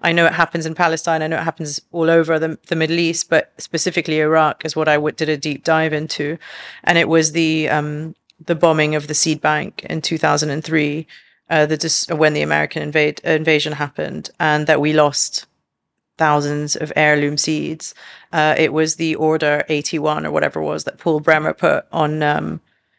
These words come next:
Iraqi farmers that they could, it was illegal for them to plant only, they would only be able to plant Monsanto seed, so genetically modified seed.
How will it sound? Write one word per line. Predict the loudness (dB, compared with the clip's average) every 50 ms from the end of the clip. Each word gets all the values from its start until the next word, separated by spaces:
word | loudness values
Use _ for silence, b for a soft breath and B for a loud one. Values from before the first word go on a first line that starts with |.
| _ _ _ _ _ _ _ _ _ -2
Iraqi | 0 2 4 2 2 0 -4 -4
farmers | 0 2 4 4 4 2 2 2 0 0 0 0 -2
that | -2 0
they | 0 -2
could, | -2 0 0 0 0 0 -2 -8
it | -8 -4 -2 0 0
was | 0 0 -2
illegal | -2 -2 -2 -2 -2 -2
for | -2 0
them | -2 -2 -4
to | -6 -10
plant | -4 0 0 2 2 0 -2 -4 -6
only, | -4 -2 -2 -2 -2 -4
they | -6 -4 0 2 2
would | 2 2 0 0 -2
only | -2 0 0 -2
be | -2 0 0
able | 0 0
to | -2 -6
plant | -4 -4 -2 -2 -2
Monsanto | -2 -2 -2 0 2 2 0 0 -2 -4 -2 -2
seed, | -2 -2 -2 -2 -4 -4
so | -4 -4 -4
genetically | -2 0 0 0 -2 -4 -6 -6 -6
modified | -4 -4 -4 -4 -4 -4 -2 -2
seed. | -2 -2 0 0 0 0 -2 -2 -6